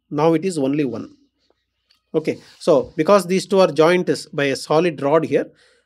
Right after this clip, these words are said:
uh, both M one and M two has to go, has to move together. Because of that reason,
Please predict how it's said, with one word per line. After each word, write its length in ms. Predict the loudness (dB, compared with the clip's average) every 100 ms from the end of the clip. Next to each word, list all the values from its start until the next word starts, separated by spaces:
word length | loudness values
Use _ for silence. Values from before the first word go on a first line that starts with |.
| _
uh, 240 | 0 2 2
both 440 | -2 2 4 6
M 120 | 4
one 100 | 6
and 160 | 4 2
M 160 | 0 0
two 120 | 0
has 260 | 0 0
to 100 | -4
go, 400 | 0 4 4 2 _
has 240 | -4 -4 -2
to 100 | -2
move 280 | 0 0 0
together. 440 | -2 0 0 -2 -8 _ _ _ _ _ _ -12
Because 300 | -2 2 4
of 140 | 2 0
that 200 | -2 -4
reason, 300 | -6 -4